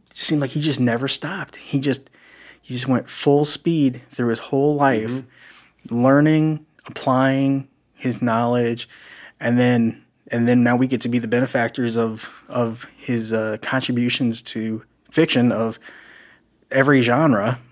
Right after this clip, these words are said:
Speaker 2: Mm-hmm.
Speaker 1: You know, it's, it's, uh,
Speaker 2: Yeah, he was America's youngest Eagle Scout at the time. He was just turned thirteen. And, um, then as a member of the Explorers Club, traveling a lot. So it,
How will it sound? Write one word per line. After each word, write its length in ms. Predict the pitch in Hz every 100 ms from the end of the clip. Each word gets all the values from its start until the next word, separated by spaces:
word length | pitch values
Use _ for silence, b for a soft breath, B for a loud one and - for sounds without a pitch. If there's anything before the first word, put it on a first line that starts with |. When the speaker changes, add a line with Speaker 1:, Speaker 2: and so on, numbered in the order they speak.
| -
Speaker 2:
Mm-hmm. 240 | 95 - 120
Speaker 1:
You 80 | 113
know, 280 | 113 139 - - -
it's, 320 | 127 - -
it's, 300 | - 123 -
uh, 340 | 123 110 107 104 B B B B _ _ B B B
Speaker 2:
Yeah, 100 | -
he 120 | 131 151
was 180 | 151
America's 380 | 139 139 135 127
youngest 300 | 127 123 120
Eagle 180 | 117 120
Scout 460 | - 110 107 101 -
at 120 | 104
the 80 | 107
time. 320 | - 107 107
He 60 |
was 160 | 107 95
just 340 | 110 104 -
turned 240 | - 117 104
thirteen. 560 | 117 98 - 104 104 - B B B B B -
And, 300 | 110 107 101
um, 380 | 104 101 95 95 b b b b b
then 160 | 117 117
as 160 | 113
a 20 | 110
member 240 | 113 110
of 40 |
the 60 | 104
Explorers 460 | 101 - 123 123 -
Club, 300 | 117 104 -
traveling 400 | 117 127 123 110
a 40 |
lot. 200 | 104 90
So 160 | -
it, 80 | 110